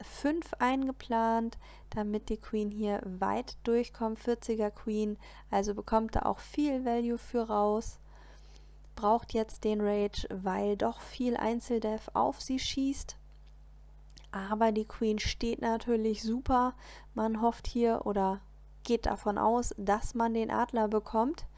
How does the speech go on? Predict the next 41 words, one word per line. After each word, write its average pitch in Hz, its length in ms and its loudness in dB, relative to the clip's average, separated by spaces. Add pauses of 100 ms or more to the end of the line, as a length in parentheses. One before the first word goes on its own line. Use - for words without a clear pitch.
(320)
Ich - 80 -2
habe 339 120 4
mir 320 100 4
diesen 269 260 2
Rage 262 220 4
schon - 160 -4
mal 247 140 2
angeguckt 254 480 -2
und 233 280 -4
wenn 240 180 0
ich - 180 -8
mich 233 220 -4
nicht 233 320 -4
ganz 240 340 0
täusche, 226 460 0 (340)
geht 359 280 -2
das 359 180 0
hier - 160 0 (140)
anders 381 480 2
aus, 294 280 2
als - 320 -2
man 262 160 2
sich - 200 -6
das 233 220 -4
denken 254 420 2
würde. 233 320 4 (280)
Aber 220 320 6
am 196 220 4
Ende 254 320 6
geht 208 280 -2
der - 180 0
Adler 202 260 -4
raus. 190 400 0 (300)
Also 208 460 6
hier 254 280 4
einen 240 140 2
schönen 240 340 2
Gift, 262 320 0 (140)
weit 214 340 6
genug 262 300 2
außen 240 500 4